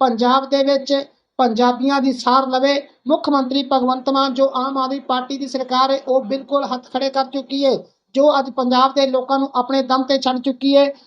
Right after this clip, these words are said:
ਸੋ ਸੁਖਬੀਰ ਸਿੰਘ ਬਾਦਲ ਨੇ ਪਿਛਲੇ ਕਈ ਦਿਨਾਂ ਤੋਂ ਹੜ੍ਹਾਂ ਦੇ ਸਥਿਤੀ ਦਾ ਜਾਇਜ਼ਾ ਲੈ ਕੇ ਲੋਕਾਂ ਲਈ ਰਾਹਤ ਕਾਰਜ ਦੇ ਵਿੱਚ ਜੁਟੇ ਹੋਏ ਨੇ, ਆਪਣੀ ਪੂਰੀ ਟੀਮ ਨੂੰ ਲਾਇਆ ਹੋਇਆ ਹੈ। ਉੱਥੇ ਸੁਖਬੀਰ ਸਿੰਘ ਬਾਦਲ ਨੇ ਅੱਜ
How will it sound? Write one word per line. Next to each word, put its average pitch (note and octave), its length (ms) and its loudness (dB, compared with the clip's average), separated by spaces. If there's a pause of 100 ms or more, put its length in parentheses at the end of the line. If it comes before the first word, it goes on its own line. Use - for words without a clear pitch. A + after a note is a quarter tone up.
ਸੋ C4+ 380 2
ਸੁਖਬੀਰ B3+ 460 0
ਸਿੰਘ D4 220 -4
ਬਾਦਲ C4 320 2
ਨੇ C#4 160 0 (300)
ਪਿਛਲੇ C#4+ 280 2
ਕਈ C#4 240 0
ਦਿਨਾਂ C4+ 260 2
ਤੋਂ C4+ 240 2 (320)
ਹੜ੍ਹਾਂ D4 240 2
ਦੇ C#4 160 2
ਸਥਿਤੀ C4 300 -6
ਦਾ C4+ 160 2
ਜਾਇਜ਼ਾ B3+ 340 0
ਲੈ C4 160 0
ਕੇ C4+ 180 -2
ਲੋਕਾਂ B3+ 340 0
ਲਈ C4+ 140 0
ਰਾਹਤ B3 300 0
ਕਾਰਜ C4 200 2
ਦੇ C#4 100 -2
ਵਿੱਚ C4 240 -2
ਜੁਟੇ B3 260 0
ਹੋਏ B3+ 160 2
ਨੇ, C4+ 160 -2
ਆਪਣੀ C4+ 280 -2
ਪੂਰੀ C4 280 -4
ਟੀਮ C4 220 -4
ਨੂੰ C4+ 140 0
ਲਾਇਆ C4 220 2
ਹੋਇਆ B3+ 200 2
ਹੈ। G#3+ 160 0 (200)
ਉੱਥੇ C#4+ 300 2
ਸੁਖਬੀਰ B3+ 340 0
ਸਿੰਘ C#4 160 0
ਬਾਦਲ C4 260 4
ਨੇ C4+ 120 2
ਅੱਜ B3+ 80 -2